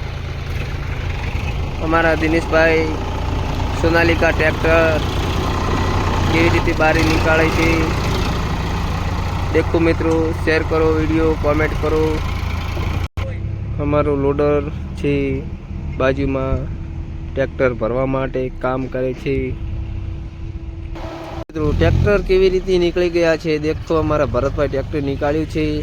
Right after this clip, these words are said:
દિનેશભાઈ છે. કાકાની ઉંમરમાં ટ્રેક્ટર બહાર નહોતું નીકળતું,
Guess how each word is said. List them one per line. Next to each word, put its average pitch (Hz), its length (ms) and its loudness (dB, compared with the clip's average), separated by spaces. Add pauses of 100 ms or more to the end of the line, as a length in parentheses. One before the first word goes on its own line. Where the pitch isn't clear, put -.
(360)
દિનેશભાઈ 135 640 -2
છે. 143 120 -4 (920)
કાકાની 147 480 0 (100)
ઉંમરમાં 143 500 0
ટ્રેક્ટર 135 340 -2
બહાર 135 220 -2
નહોતું 135 380 -2
નીકળતું, 151 640 -4